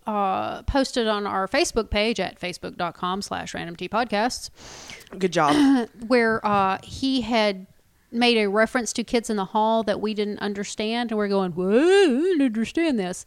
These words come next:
Speaker 2: Yeah.
Speaker 1: Uh, it was in reference to the "I crushed your head. I am crushing your head."
Speaker 2: Oh.
Speaker 1: And I am literally crushing your
Speaker 2: Uh,
Speaker 1: head right
Speaker 2: yeah, you
Speaker 1: now.
Speaker 2: are. Stop that.
Speaker 1: Sorry.
Speaker 2: I remember that.
Speaker 1: Yeah.
Speaker 2: Okay.
Speaker 1: Yeah,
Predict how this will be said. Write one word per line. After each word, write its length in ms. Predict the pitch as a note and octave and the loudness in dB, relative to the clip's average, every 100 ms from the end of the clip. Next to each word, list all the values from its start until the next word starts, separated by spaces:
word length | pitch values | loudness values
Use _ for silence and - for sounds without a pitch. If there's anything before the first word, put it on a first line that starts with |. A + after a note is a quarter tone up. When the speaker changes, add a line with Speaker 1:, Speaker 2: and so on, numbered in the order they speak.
| - | -2
Speaker 2:
Yeah. 280 | G#3+ D3+ - - | 2 2 2 6
Speaker 1:
Uh, 220 | B3+ B3 | 8 10
it 100 | C4 | 6
was 200 | C4+ C4+ | 4 4
in 200 | B3 A#3+ | 2 2
reference 500 | A#3 C#4 C#4+ B3 - | 4 4 2 0 -2
to 240 | - B3+ A#3 | -2 2 2
the 240 | A3+ A3 - | 0 -2 -2
"I 100 | G#3 | -2
crushed 320 | - A#3+ - | 0 0 2
your 120 | G#3+ | 2
head. 360 | G#3+ G3 F3 - _ _ _ _ - - - - | 4 2 -2 -14 _ _ _ _ -20 -18 -14 -2
I 100 | G#3 | 2
am 160 | A3 G#3+ | 2 2
crushing 420 | B3 A#3 B3 A3+ | 2 4 2 2
your 160 | A3 A3 | 4 6
head." 300 | G#3+ G3+ F3 | 4 4 6
Speaker 2:
Oh. 1300 | E4+ F4 F#4+ G4 F#4+ G4 F#4+ F#4+ F#4 F4+ F4+ F4 E4+ | 8 10 10 10 10 10 10 10 8 8 8 6 6
Speaker 1:
And 140 | E4 E4 | 4 4
I 160 | D#4 | 4
am 340 | D4+ D4+ D4 C4+ | 4 2 0 -4
literally 380 | G3+ F#3+ F3+ E3 | -4 -2 -4 -6
crushing 460 | - F3 F3 E3 | -6 -8 -6 -10
your 160 | E3 D#3 | -6 4
Speaker 2:
Uh, 40 | |
Speaker 1:
head 300 | D#3 G#3 G3+ | 8 8 8
right 80 | - | 6
Speaker 2:
yeah, 80 | F3+ | 4
you 160 | F3 E3+ | 4 6
Speaker 1:
now. 60 | |
Speaker 2:
are. 160 | D#3+ D#3 | 6 4
Stop 300 | - F3 D#3 | 2 -2 0
that. 280 | E3 D#3+ - | -2 -4 -4
Speaker 1:
Sorry. 280 | - D3+ E3 - - - _ _ - - - - - | -8 -8 -10 -16 -20 -20 _ _ -20 -20 -20 -6 4
Speaker 2:
I 260 | C4 C4 | 8 10
remember 440 | B3 G#3 F3+ D#3+ D3+ | 8 4 0 0 -2
that. 360 | D3 D3 D3 | -2 0 2
Speaker 1:
Yeah. 320 | G3 F#3+ F3+ E3 - - - - | 2 4 4 2 -8 -20 -8 0
Speaker 2:
Okay. 480 | F#3 F3 E3 C#2 - | 0 0 -4 -6 -8
Speaker 1:
Yeah, 360 | - - - | -10 -10 -10